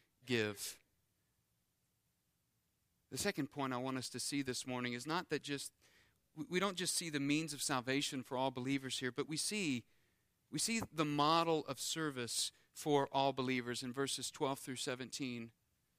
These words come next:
The means of salvation and the, the model of service. Jesus commands his disciples to follow his model of service. In fact, he asked the disciples in verse twelve,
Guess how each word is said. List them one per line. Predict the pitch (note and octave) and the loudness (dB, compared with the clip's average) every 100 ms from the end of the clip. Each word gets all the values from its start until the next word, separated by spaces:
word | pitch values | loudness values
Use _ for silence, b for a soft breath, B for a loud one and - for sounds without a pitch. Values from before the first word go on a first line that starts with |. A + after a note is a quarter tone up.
| _ _ _ _ - | _ _ _ _ 0
The | |
means | C#3+ D#3 G3+ | 6 8 8
of | G#3+ | 2
salvation | F#3+ G#3+ F3+ D#3+ F#3 F#3+ G#3 F#3+ | 6 8 8 8 8 8 4 4
and | D3 C#3+ | 6 6
the, | C#3 | 6
the | C#3 | 6
model | C#3+ D#3+ G3+ G3+ | 8 10 12 10
of | E3 - | 6 4
service. | E3+ D#3+ C3 A#2 A2+ - - _ _ _ _ _ - | 4 4 4 2 2 -2 -6 _ _ _ _ _ 2
Jesus | G#3 C4 C#4 B3 | 6 8 8 6
commands | B3 G#3+ A#3+ A#3+ | 8 10 10 8
his | B3 G3+ | 4 4
disciples | G3+ G#3+ G3+ D#3 C3+ - - B | 8 10 10 8 2 0 -6 B
to | - F#3 | 2 4
follow | - G#3+ A#3+ B3+ B3 | 10 12 12 12 12
his | - A#3+ A3+ A3 - | 12 4 4 2 2
model | F#3+ F#3+ G3 G3 E3+ | 6 8 10 8 6
of | E3+ | 6
service. | - F#3 D3+ C#3+ | 6 2 2 0
In | E3+ | 2
fact, | - A#3 F#3+ - B B | 8 10 10 6 B B
he | B A#3 | B 10
asked | G3+ A3 C4+ - - | 12 12 12 8 0
the | F#3+ A3 | 2 4
disciples | G3 - A3+ A3 F#3+ D#3+ | 6 10 10 10 8 4
in | - G3+ G3+ | 6 2 4
verse | G3+ G3 - | 6 6 6
twelve, | - G#3 E3 C3 B2+ - | 6 10 10 10 6 -2